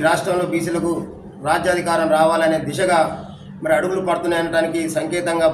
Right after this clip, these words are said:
భావిస్తూ, కాంగ్రెస్ పార్టీ నలభై రెండు శాతం రిజర్వేషన్ ఇస్తానని మోసం చేసినటువంటి పార్టీకి బుద్ధి చెప్తూ ఇవాళ బీసీలందరూ కూడా ఎస్సీ, ఎస్టీ మైనారిటీలను కలుపుకొని ఇవాళ సగానికి పైన సీట్లు జనరల్ స్థానాల్లో గెలిచినటువంటి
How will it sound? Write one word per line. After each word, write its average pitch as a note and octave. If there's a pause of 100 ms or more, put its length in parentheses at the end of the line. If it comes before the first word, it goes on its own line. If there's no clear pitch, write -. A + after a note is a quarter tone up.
భావిస్తూ, E3+ (760)
కాంగ్రెస్ F#3+
పార్టీ F#3+ (600)
నలభై F#3
రెండు G3
శాతం F#3
రిజర్వేషన్ F3+
ఇస్తానని F3 (540)
మోసం G3
చేసినటువంటి F3+ (140)
పార్టీకి F#3 (600)
బుద్ధి F#3+
చెప్తూ G3+ (600)
ఇవాళ E3+ (140)
బీసీలందరూ F#3
కూడా F3 (280)
ఎస్సీ, F#3+
ఎస్టీ F3+
మైనారిటీలను E3+
కలుపుకొని G3 (520)
ఇవాళ E3 (120)
సగానికి G#3+
పైన G3 (100)
సీట్లు F#3 (480)
జనరల్ F3+
స్థానాల్లో F3+ (580)
గెలిచినటువంటి E3+